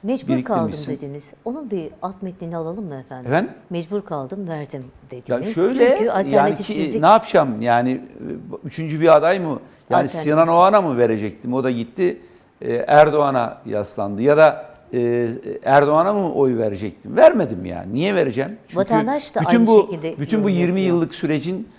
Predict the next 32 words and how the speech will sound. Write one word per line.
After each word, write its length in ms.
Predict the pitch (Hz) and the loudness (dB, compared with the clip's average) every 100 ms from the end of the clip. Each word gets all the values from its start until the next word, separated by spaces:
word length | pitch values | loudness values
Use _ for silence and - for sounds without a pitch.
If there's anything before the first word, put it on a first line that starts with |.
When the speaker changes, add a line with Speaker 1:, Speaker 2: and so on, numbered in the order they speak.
| _ _ | _ _
Speaker 2:
e, 160 | 117 117 | -6 -6
sorumlusu 720 | - 151 160 180 180 - 151 - _ _ | -4 0 0 0 -4 -2 -4 -6 _ _
Allah 280 | 120 139 156 | 0 6 6
affetsin 520 | 147 143 147 - 156 | 6 2 -6 -6 -6
diyor 140 | 170 226 | 0 4
ama 300 | 202 - 139 | 4 2 0
vatandaş, 520 | 151 156 151 151 - - 185 - - 143 | 0 -2 -4 -6 -6 -20 -20 -18 -8 -2
e, 400 | 135 127 127 123 | 0 0 -2 -4
bu 100 | 143 | -8
işi 180 | 180 | -2
Allah'a 340 | 135 143 139 135 | 0 2 2 2
bırakmaz 440 | 139 139 151 98 | 0 -2 -4 -4
yani. 180 | 95 87 - | -8 -12 -10
Kendisi 440 | 127 123 107 131 - _ _ - 160 | -8 -8 -10 -14 -16 _ _ -10 -4
affedip 440 | - 131 139 135 139 | -2 -2 -4 -6 -6
e-, 200 | 139 - | -8 -6
etmeme 600 | 139 143 143 139 151 117 - 156 | -4 -4 -6 -8 -6 -8 -12 -12
yetkisine 720 | 127 127 131 135 123 151 139 | -6 -4 -4 -8 -12 -4 0
aizdir. 400 | 113 95 101 147 | 0 -2 -6 -4
O 160 | 160 | 0
da 220 | 185 214 - - - | 0 0 -6 -20 -4
nerede 320 | 165 185 160 | 2 2 2
olacak 440 | 135 117 202 202 | 0 0 -4 -4
bu? 260 | 156 214 311 - _ - | -6 -4 -6 -18 _ -10
E, 140 | 98 | -8
seçimde 460 | - 202 - 147 156 | 0 0 0 -6 -6
kullanıldığı 600 | 170 170 139 107 95 180 | -4 -2 0 -2 -4 -2
oyla 360 | 196 185 247 226 | 0 2 6 4
olacak 400 | 175 131 107 - | 4 -2 -6 -12
yani. 240 | 120 95 87 - _ _ _ _ | -14 -14 -16 -20 _ _ _ _
Yani 180 | - 92 - - | -18 -18 -18 -18
o, 100 | - | -16